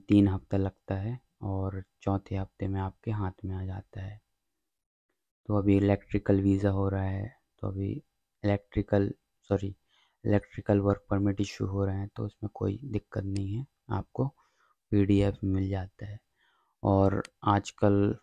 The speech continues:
फ्रॉड से बच के रहें, बहुत फ्रॉड चल रहा है दोस्तों, काफ़ी लोग उन्हें फ्रॉड कर रहे हैं, तो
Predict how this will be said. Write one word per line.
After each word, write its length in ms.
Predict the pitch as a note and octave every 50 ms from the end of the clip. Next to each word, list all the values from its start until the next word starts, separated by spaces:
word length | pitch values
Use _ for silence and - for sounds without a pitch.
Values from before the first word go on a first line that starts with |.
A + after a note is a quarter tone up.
| - -
फ्रॉड 240 | G#2 G2+ G2+ G2+ -
से 200 | - - - G2
बच 260 | G2 G2 G2 - -
के 180 | - - G#2+
रहें, 280 | G2+ G2+ G2+ G2+ G2+ G2
बहुत 260 | G2 F#2+ F#2+ G2 - _
फ्रॉड 320 | - - G2+ G2 G2 G2
चल 200 | - - G2 F#2+
रहा 200 | F#2+ G2 G2 F#2+
है 140 | F#2+ G2 G2
दोस्तों, 540 | F#2+ G2 G2 G2+ - _ - G#2 G#2 G#2+ G#2 - _ _ _ _ _ _ _ _ _ _ _ _ _ _ _ _ _ _ _ _ _ _ _ _ _ _ _ _ _ _ _ _ _ _ _ _ _ _ _ _ _ _ _ _ -
काफ़ी 360 | - G#2+ G#2 G2+ - - A2
लोग 260 | G#2 G#2 G#2 G#2 G2
उन्हें 520 | G2+ G2 G2 G2 G2 F#2+ F#2+ - - - - - _ _ _ _ _ - - - - - - - - _ _ _ _ _ _ _ _ _ _ _ _ _
फ्रॉड 340 | - - - G2+ G2 F#2+ -
कर 200 | - - G2+ G2
रहे 240 | F#2+ G2 G2 F#2+ F#2+
हैं, 160 | F#2+ G2+ G#2+
तो 400 | G#2+ - - G#2 G2 G2 F#2+ F#2+